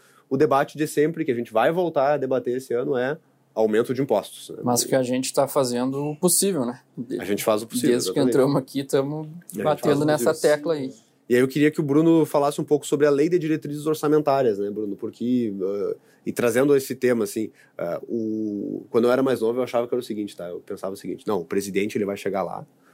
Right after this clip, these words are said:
Speaker 1: ou o governador vai chegar lá e vai ter a conta bancária do, do governo e ele vai decidir onde é que ele vai colocar o dinheiro,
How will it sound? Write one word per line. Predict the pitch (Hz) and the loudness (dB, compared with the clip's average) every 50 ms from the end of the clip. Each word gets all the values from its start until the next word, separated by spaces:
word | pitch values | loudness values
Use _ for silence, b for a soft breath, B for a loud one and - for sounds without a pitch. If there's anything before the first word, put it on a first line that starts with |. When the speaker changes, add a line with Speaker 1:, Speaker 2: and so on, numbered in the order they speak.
| b b _ | b b _
Speaker 1:
ou | - 101 | 0 0
o | |
governador | 92 104 95 107 104 92 98 101 | 2 4 4 4 4 4 2 2
vai | 104 - | 2 0
chegar | - 101 95 95 | 0 0 0 0
lá | 90 90 92 110 123 - | 0 0 -2 -2 -4 -6
e | - 104 | -6 -4
vai | 104 101 | -4 -2
ter | - 113 | 0 -2
a | 107 | -2
conta | - - 113 123 131 131 | 0 0 0 0 0 0
bancária | 110 113 110 - - 98 107 107 104 | 0 0 -2 -2 -2 -2 0 0 -2
do, | 95 87 85 | -4 -6 -8
do | 80 87 90 | -12 -14 -8
governo | 90 98 101 92 92 104 117 139 147 143 - b b b b _ | -6 -4 -4 -2 0 0 -2 -2 -4 -8 -12 b b b b _
e | 104 113 | 0 0
ele | 113 | 2
vai | 110 123 | 2 2
decidir | 120 127 127 - 139 104 104 117 117 | 2 2 0 0 -4 -4 -2 -2 -2
onde | 95 92 | -2 -2
é | 98 | -2
que | - | -2
ele | 113 95 | 0 0
vai | 104 | 0
colocar | 92 - 104 101 - | 0 0 0 0 0
o | 101 104 | -2 -2
dinheiro, | 98 95 90 90 80 | -4 -6 -8 -8 -10